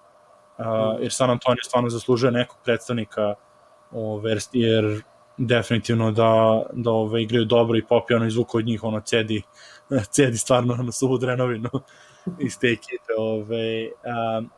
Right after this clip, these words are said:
Speaker 1: ajde, ono, Davis, okej, mislim, All-Star je, a, pošto on ne, pošto je on povređen, ja bi Conleya stavio umesto, umesto njega, jer on, mislim, isto da zaslužuje,
Speaker 2: Oj,
Speaker 1: ove,
Speaker 2: pa
Speaker 1: Utah.
Speaker 2: mnogo je to, mnogo je.
Speaker 1: Koga biste vi umesto toga, umesto Davisa?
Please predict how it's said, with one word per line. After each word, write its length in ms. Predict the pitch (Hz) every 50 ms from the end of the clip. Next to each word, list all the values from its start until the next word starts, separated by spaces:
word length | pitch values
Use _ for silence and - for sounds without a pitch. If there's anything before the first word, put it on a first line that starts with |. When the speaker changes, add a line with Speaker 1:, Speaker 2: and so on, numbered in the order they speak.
| _ 165 147
Speaker 1:
ajde, 260 | 135 135 135 123 135
ono, 180 | 131 123 123 120
Davis, 640 | 113 131 135 131 123 120 - - - - - - -
okej, 340 | - 113 - - - 117 107
mislim, 300 | 104 104 - - - 110
All-Star 380 | 104 104 - - - 117 117 120
je, 180 | 117 110 110 - - _ - - _ _
a, 200 | - 117 117 110
pošto 300 | - - 123 - - 131
on 60 | 127
ne, 180 | 127 127 123 123
pošto 260 | - 127 120 - -
je 20 | 127
on 80 | 117
povređen, 400 | - 131 123 131 139 127 131 123
ja 60 | 120
bi 120 | 123 123 127
Conleya 420 | - - 131 127 131 131 117 101
stavio 480 | - - - 110 110 104 104 104 101 101
umesto, 680 | 101 101 104 107 107 104 - - - 113 107 104 101 -
umesto 320 | 123 113 107 104 - - 107
njega, 380 | 107 110 117 120 120 117 113 110 - _ _ _ _ _ -
jer 140 | 120 113 110
on, 80 | 107
mislim, 200 | 107 101 - -
isto 180 | 104 - - 107
da 80 | 107
zaslužuje, 680 | 101 104 101 - - 107 104 101 113 107 104 98 98 - - -
Speaker 2:
Oj, 160 | 156 151 120
Speaker 1:
ove, 100 | 107 107
Speaker 2:
pa 40 | 110
Speaker 1:
Utah. 300 | 110 113 113 110 107 101
Speaker 2:
mnogo 120 | 90 87 78
je 100 | 76 71 - _
to, 180 | 87 82 76 69 - - - - - 60
mnogo 340 | 67 85 85 67 53 57 57 - 50 50 50
je. 220 | 50 - _ - - - _ _ _ _ _ _ _ _ _ _ _ - 170 135 -
Speaker 1:
Koga 240 | - 147 147 143 156
biste 260 | 139 143 135 - 156
vi 180 | 147 135 113 113
umesto 340 | 117 117 123 113 - - 113
toga, 360 | - 120 117 113 107 107 107
umesto 520 | 110 110 - - - 113 110 110 110 120 - - - - -
Davisa? 580 | 139 117 120 117 113 107 - - - 104 -